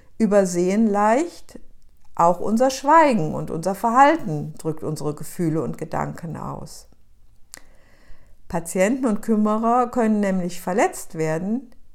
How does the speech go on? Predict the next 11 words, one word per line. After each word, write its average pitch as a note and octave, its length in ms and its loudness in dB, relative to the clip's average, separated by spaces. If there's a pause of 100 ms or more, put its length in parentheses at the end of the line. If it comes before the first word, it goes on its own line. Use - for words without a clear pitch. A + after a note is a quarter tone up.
(140)
indem F3+ 440 -2
die E3 460 -4
Alpha-eins-Erkrankung G3+ 1400 -2
ausgeklammert, A3+ 1120 -2 (460)
umgangen, F#3 880 -2 (160)
tabuisiert F#3 920 -4
wird. - 320 -14 (2000)
Hier B3+ 200 4
ein B3+ 160 4
paar A#3 200 6
Empfehlungen, G3+ 920 -2